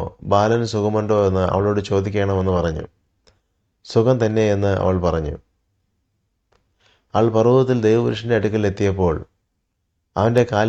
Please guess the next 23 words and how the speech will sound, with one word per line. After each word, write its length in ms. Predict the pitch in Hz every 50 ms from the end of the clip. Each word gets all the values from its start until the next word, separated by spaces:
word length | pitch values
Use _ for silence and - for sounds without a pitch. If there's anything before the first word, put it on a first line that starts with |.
| 110
പിടിച്ചു. 340 | 107 98 85 82 - - 87 87 - _ _ _ _ _ _ _ _ _ _ _ _ _ _ _ _ _ _ _ _ - _ _ _ _ - -
ഗേഹസി 440 | 104 110 113 117 127 131 123 - 127 113
അവളെ 180 | 110 110 110 104
മാറ്റുവാൻ 400 | 101 101 104 107 - 113 113 110 101
അടുത്ത് 220 | 98 98 98 - 117
ചെന്നാറെ 400 | 110 104 98 101 98 95 92 92 92 90 90
ദൈവപുരുഷൻ, 540 | 95 101 104 104 101 98 90 87 - - - - - _ _ _ _ _ _ _ _ _ _ _ _ _ _ _ _
"അവളെ 240 | - 104 113 123 127 123
വിടുക, 260 | 113 107 104 104 95 101 98 95 92 - -
അവൾക്ക് 260 | 95 104 104 98 104 98 98
വലിയ 220 | 101 107 113 113 107 104
മനോവസനമുണ്ട്, 840 | 104 104 113 120 117 110 - 113 113 107 98 90 87 82 87 82 - - _ _ _ _ _ _ - _ _ - - 101
യഹോവ 280 | 104 98 123 127 127 123 113 104
അത് 140 | 101 107 104 101 98
എന്നെ 160 | 101 107 104 98
അറിയിക്കാതെ 520 | 98 104 110 107 - 110 107 98 98 98 95
മറച്ചിരിക്കുന്നു" 600 | 95 98 104 101 - - 104 101 95 110 104 104 98 92
എന്ന് 120 | 92 87 85
പറഞ്ഞു. 260 | 80 80 73 73 - - _ _ _ _ _ _ _ _ _ _ _ _ _ _ _ _ _ _ _ _ _ _ _ _ _ _ _ _ _ - _ _ _ _ _ _ _ -
"ഞാൻ 160 | 110 113 117 120 120 113
യജമാനനോട് 580 | 107 113 113 123 123 127 127 123 120 117 113 113 107
ഒരു 120 | 107 107 101 101
മകനെ 260 | 101 104 107 117